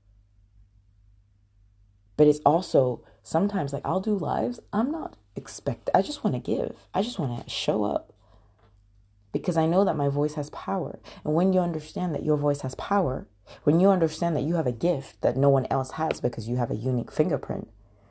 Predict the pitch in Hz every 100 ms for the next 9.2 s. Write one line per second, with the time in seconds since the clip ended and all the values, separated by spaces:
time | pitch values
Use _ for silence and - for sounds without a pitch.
0 | _ _ 143 143 131 127 170 147 120 120
1 | - 113 113 104 - - 170 - - 120
2 | 120 - - 165 180 170 156 151 139 -
3 | 147 143 - 139 - - _ _ _ _
4 | _ _ _ _ _ _ _ - 117 -
5 | 151 156 156 143 123 120 143 139 131 135
6 | 123 - - - _ _ _ _ _ _
7 | _ _ _ _ _ _ _ _ _ _
8 | _ _ _ _ 127 143 214 - 202 214
9 | 185 -